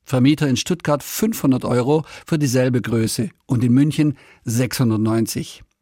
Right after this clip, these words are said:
Ist das wirklich klug und nicht eher unverschämter Wucher, der nur deshalb möglich ist, weil der Markt wie ein Naturgesetz gesehen wird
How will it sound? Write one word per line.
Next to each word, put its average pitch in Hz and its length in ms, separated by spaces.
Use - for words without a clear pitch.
Ist - 200
das 151 200
wirklich 147 440
klug - 600
und 139 120
nicht 143 200
eher 139 300
unverschämter 151 760
Wucher, 160 500
der 143 80
nur 151 140
deshalb 175 340
möglich 156 460
ist, 151 240
weil 123 120
der 123 120
Markt 135 480
wie 143 100
ein 127 60
Naturgesetz 135 800
gesehen 117 480
wird - 380